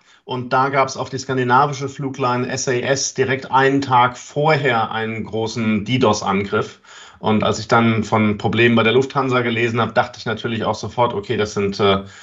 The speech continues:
russische Hacker, die entweder eine didos-Attacke oder was Ernsteres gestartet haben. Und ich war dann sehr überrascht, als ich rausstellte, dass, äh, mit einem einfachen Bagger sich der Frankfurter Flughafen aushebeln lässt.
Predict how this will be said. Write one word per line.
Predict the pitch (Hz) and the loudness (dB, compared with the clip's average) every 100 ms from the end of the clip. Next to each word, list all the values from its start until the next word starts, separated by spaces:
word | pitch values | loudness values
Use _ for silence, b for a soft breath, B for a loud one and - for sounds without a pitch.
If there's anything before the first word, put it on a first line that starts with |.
| B B 110 | B B -2
russische | 123 123 117 113 | 0 2 0 2
Hacker, | 117 123 120 | 2 2 0
die | 113 | 0
entweder | 117 110 110 107 | -2 -4 -2 0
eine | 107 | 0
didos-Attacke | 107 120 117 117 - - 113 127 107 | 0 0 0 0 -4 0 0 0 -2
oder | 107 107 | 0 2
was | 104 | 0
Ernsteres | 101 117 127 - 104 104 | 0 0 0 -2 -4 -4
gestartet | 107 - 95 95 90 | -6 -2 -2 -2 -4
haben. | 104 98 113 B B B B B _ | 0 0 -2 B B B B B _
Und | 117 110 107 | -2 0 0
ich | 90 | 2
war | 120 | 2
dann | 123 | 4
sehr | 127 143 | 4 4
überrascht, | 147 143 254 - 117 | 4 4 2 0 -4
als | 123 127 | -4 -4
ich | 120 | -2
rausstellte, | 123 - 156 147 156 170 170 | 0 0 -2 -2 -2 -2 0
dass, | 151 147 - | 0 -2 -2
äh, | 160 156 147 | 0 0 -2
mit | 147 - | -6 -2
einem | 139 139 | -2 -2
einfachen | 127 139 147 147 123 | -4 -2 -2 -2 0
Bagger | 135 180 135 101 | 2 4 2 0
sich | - 110 | -8 -10
der | 120 | -10
Frankfurter | - 117 113 113 | -8 -10 -8 -8
Flughafen | - 120 110 104 110 98 | -6 -6 -4 -4 -4 -4
aushebeln | 107 - 104 101 | -6 -2 0 0
lässt. | 98 - - | -2 -8 -6